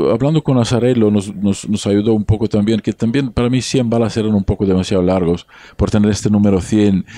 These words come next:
Se perdió esta tensión que, que natural, ¿no? De la, ¿no?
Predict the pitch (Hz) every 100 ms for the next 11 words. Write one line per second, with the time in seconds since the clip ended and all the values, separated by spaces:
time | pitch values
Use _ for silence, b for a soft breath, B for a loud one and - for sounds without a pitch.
0 | B - - - _ - 131 123 139 131
1 | 131 123 - 113 107 120 117 117 110 104
2 | 87 98 - - 107 101 107 98 95 80
3 | 92 98 110 101 90 85 90 95 143